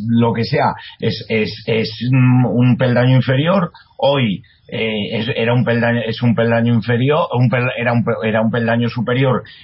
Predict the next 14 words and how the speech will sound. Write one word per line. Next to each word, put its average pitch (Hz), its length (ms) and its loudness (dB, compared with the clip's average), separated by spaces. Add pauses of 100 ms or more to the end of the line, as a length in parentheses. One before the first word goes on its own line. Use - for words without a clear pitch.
el 113 160 0
rival, 123 600 -2 (200)
y 104 80 -8
le 117 80 -2
hemos 135 240 0
ido 143 180 -2
a 110 80 -2
su 107 160 -8
propia 127 380 -2
casa 127 380 -4 (240)
en 113 180 0
un 151 220 0
campo 123 640 -2
abarrotado, 110 1120 -2